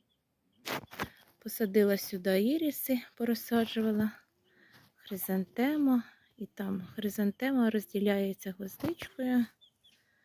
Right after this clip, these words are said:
І ось, а це схожий на цей ампельний, але це кущовий. Це мені дала моя родичка і сусідка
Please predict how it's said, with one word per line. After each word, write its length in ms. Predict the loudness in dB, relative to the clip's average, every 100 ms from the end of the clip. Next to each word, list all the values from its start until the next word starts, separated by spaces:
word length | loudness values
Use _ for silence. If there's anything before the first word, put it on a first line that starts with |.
| _ _ _ _ _ _ _ _ _ _
І 160 | 2 4
ось, 360 | 4 -2 -2
а 120 | -2
це 280 | 0 0 0 -2 -14 -20 _ _ _ _ -20 -20 _ -20 _ -20 _ _ _ -12
схожий 560 | -12 -2 4 4 6
на 140 | 4 4
цей 280 | 0 -2 0
ампельний, 680 | -2 0 2 6 6 4 -4 _ _ _ _ _ _ _
але 420 | -4 -2 0 -2 -6 -18 _ _ _ _ _ _ _ _
це 160 | -10 -6
кущовий. 680 | -4 -2 2 2 2 0 -4
Це 180 | 2
мені 240 | 4 6 4
дала 360 | 2 2 2 2 -8 _ _ _ _ _ _ _ -4
моя 640 | 0 0 0 -4 -8 -16 _ _ _ _ _ _ _ -8
родичка 760 | -6 -6 -10 -8 -10 -10 -14 -16 _ _ _
і 180 | -6 -6 -6 _
сусідка 880 | -8 -6 -6 -8 -12 -16 -20 -20